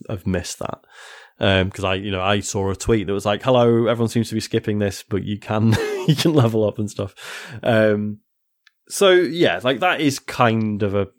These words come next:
a problem. Um, and also the fact that, like, you know, obviously it's really good that there is an invincibility mode,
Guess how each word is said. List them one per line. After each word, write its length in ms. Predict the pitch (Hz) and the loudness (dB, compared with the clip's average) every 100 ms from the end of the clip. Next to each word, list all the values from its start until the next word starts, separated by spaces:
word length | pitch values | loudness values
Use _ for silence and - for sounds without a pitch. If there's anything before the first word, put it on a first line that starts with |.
| - | -10
a 100 | 117 | -8
problem. 680 | - - 90 - 85 85 92 _ _ _ | -8 -4 -4 -4 -10 -10 -14 _ _ _
Um, 840 | 113 98 98 98 98 95 98 98 - _ _ _ _ _ _ _ _ _ _ - | -2 0 2 2 2 0 -4 -6 -10 _ _ _ _ _ _ _ _ _ _ -2
and 120 | 143 | 2
also 240 | 165 - | 2 4
the 100 | 143 | 2
fact 220 | 135 135 78 | 4 2 2
that, 100 | 110 | 2
like, 300 | 120 110 - | 2 0 -4
you 120 | 151 | 0
know, 140 | 143 | 2
obviously 220 | 143 135 147 | 2 0 -2
it's 100 | 165 | 0
really 180 | 156 | 0
good 320 | 135 117 117 120 | 2 4 4 2
that 140 | 117 | -2
there 160 | 117 117 | 2 2
is 100 | 110 | 2
an 80 | |
invincibility 680 | 110 107 104 107 104 98 - | 0 0 -2 -2 -4 -4 -4
mode, 440 | 101 90 92 98 | -4 -4 -8 -10